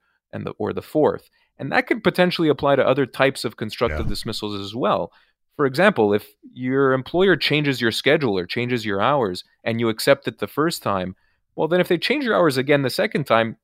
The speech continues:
Speaker 1: you might not have any recourse or any rights in a situation like that. So pursuing the constructive dismissal and getting your severance and getting out of the company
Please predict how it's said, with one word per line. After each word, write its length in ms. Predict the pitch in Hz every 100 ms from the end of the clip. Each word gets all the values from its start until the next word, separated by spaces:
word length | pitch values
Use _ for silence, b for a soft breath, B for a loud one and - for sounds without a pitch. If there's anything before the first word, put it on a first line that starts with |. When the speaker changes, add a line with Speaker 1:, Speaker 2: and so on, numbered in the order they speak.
| -
Speaker 1:
you 120 | 175
might 200 | 302 330
not 180 | 311 214
have 180 | 208 190
any 180 | 185 170
recourse 560 | 175 220 - 190 196
or 60 | 120
any 160 | 120 113
rights 340 | 139 170 -
in 80 | 113
a 60 |
situation 560 | 101 101 - 87 82 92
like 160 | 82 -
that. 200 | 80 -
So 300 | - 120 110 B B B -
pursuing 600 | 123 - - 185 196 180
the 80 |
constructive 520 | 143 123 - 120 - 110
dismissal 500 | 107 117 - 117 -
and 240 | 113 110
getting 360 | 107 120 160 185
your 140 | 131
severance 540 | 107 - 98 - 92 -
and 80 | 110
getting 240 | 117 110
out 280 | 113 160 190
of 140 | 156
the 80 | 117
company 580 | - 98 98 - -